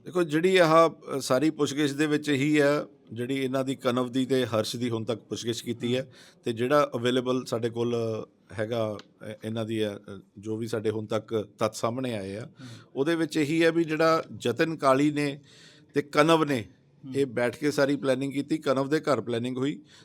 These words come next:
Speaker 1: ਜਿਸ ਦੇ ਵਿੱਚ ਇਹਨਾਂ ਨੇ ਹਰਸ਼ ਨੂੰ ਤੇ ਬਾਦਲ ਨੂੰ ਤੇ ਇੱਕ ਹੋਰ ਜਿਹੜਾ ਜਤਨ ਕਾਲੀ ਦਾ ਹੀ ਜਾਣਕਾਰ ਸੀ, ਉਸ ਨੂੰ ਇਹਨਾਂ ਨੇ ਸ਼ਾਮਲ ਕੀਤਾ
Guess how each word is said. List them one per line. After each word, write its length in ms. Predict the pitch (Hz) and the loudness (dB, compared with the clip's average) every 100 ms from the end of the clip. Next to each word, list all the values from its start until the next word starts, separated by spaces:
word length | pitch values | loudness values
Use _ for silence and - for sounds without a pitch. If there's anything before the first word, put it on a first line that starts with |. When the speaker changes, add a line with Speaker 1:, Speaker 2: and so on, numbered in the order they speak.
| - | -8
Speaker 1:
ਜਿਸ 240 | 110 131 | -4 -2
ਦੇ 100 | - | 0
ਵਿੱਚ 180 | 160 156 | 0 0
ਇਹਨਾਂ 160 | 156 160 | 0 0
ਨੇ 100 | 147 | 0
ਹਰਸ਼ 340 | 113 120 120 | 2 2 0
ਨੂੰ 180 | 143 151 | -4 0
ਤੇ 100 | 151 | 2
ਬਾਦਲ 360 | 120 113 127 139 | 4 2 4 0
ਨੂੰ 180 | 143 | 0
ਤੇ 140 | 139 139 | -2 -2
ਇੱਕ 220 | 139 135 147 | -2 -2 -2
ਹੋਰ 320 | 117 139 147 | 4 6 6
ਜਿਹੜਾ 200 | 147 147 | 4 2
ਜਤਨ 340 | 123 123 135 | 0 -2 -2
ਕਾਲੀ 360 | 131 131 147 143 - _ - | 2 4 6 4 -2 _ -8
ਦਾ 100 | 123 | -2
ਹੀ 200 | 131 127 - - | -2 -2 -8 -8
ਜਾਣਕਾਰ 460 | 117 113 107 117 | -6 -4 -2 -2
ਸੀ, 220 | 107 117 101 - - - _ - | -2 -6 -8 -16 -20 -20 _ -6
ਉਸ 280 | 147 151 | -4 -4
ਨੂੰ 100 | 151 | -4
ਇਹਨਾਂ 140 | 151 151 | -2 -2
ਨੇ 100 | 147 | -2
ਸ਼ਾਮਲ 360 | 139 117 127 | -2 -2 -2
ਕੀਤਾ 420 | 123 120 131 131 | -4 -6 -4 -4